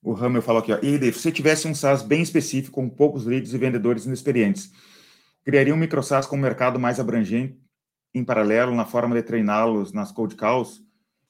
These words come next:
É uma boa, mas assim, cara, micro sas, teoricamente, tu não vai ter, é, vendedor ligando, né?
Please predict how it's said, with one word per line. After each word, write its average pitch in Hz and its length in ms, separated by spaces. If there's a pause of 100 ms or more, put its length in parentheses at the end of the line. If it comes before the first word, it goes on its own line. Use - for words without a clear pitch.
É 113 80
uma 95 140
boa, 170 460 (120)
mas 120 200
assim, 139 440
cara, 127 360
micro 185 420
sas, - 640 (440)
teoricamente, 160 920
tu 202 80
não 202 140
vai 147 160
ter, 151 480 (480)
é, 135 580
vendedor 117 480
ligando, 151 420
né? 92 300